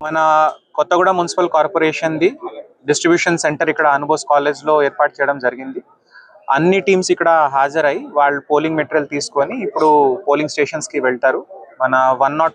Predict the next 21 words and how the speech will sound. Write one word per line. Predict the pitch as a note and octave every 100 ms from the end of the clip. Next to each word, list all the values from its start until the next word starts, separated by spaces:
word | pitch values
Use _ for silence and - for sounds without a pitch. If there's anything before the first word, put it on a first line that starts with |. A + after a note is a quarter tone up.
| -
టూ | D#3+ C#3
పోలింగ్ | C#3+ C#3
స్టేషన్స్ | C#3 C#3+ C#3 C#3
కొత్తగూడెం | - C3+ C#3 C#3+ C#3 C3
మున్సిపల్ | - C3+ - D3
కార్పొరేషన్ | C#3 - C#3+ C#3 C3
పరిధిలో | B2+ C3 C3+
ఉన్నాయి. | B2+ B2+ E3+ - - - - - - -
ఏర్పాట్లన్నీ | C#3+ D3+ E3 D#3+ D#3+ D#3+ F3 F3 D#3+ -
చాలా | D3+ D#3 D3+ C#3+ C#3+
చక్కటిగా | C#3+ D#3+ D#3+
ఉన్నాయి. | D#3 D#3 G#3
ప్రశాంతంగా | C#3 C#3 E3+ E3 E3+ E3 E3 D3 C3+ - _
అన్ని | C3+ D3+
మెటీరియల్ | D#3+ D3 D#3
తీసుకొని | D3+ C#3+ - D3 B3 - -
పోలింగ్ | C#3+ C#3+
స్టాఫ్, | - D3 C#3 -
ఆ, | C#3 C3 B2+ B2 B2 - - -
సిద్ధం | - C3+ D3+
అవుతున్నారు. | C#3+ B2 C3 A#2+ C#3